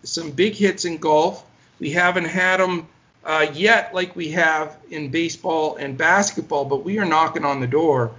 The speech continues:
and we're expecting, uh, anytime soon to have the big one. So,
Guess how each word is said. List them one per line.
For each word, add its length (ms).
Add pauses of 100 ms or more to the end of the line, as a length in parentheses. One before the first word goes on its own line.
(420)
and 200
we're 140
expecting, 800
uh, 300
anytime 600
soon 340
to 80
have 240
the 80
big 260
one. 200
So, 440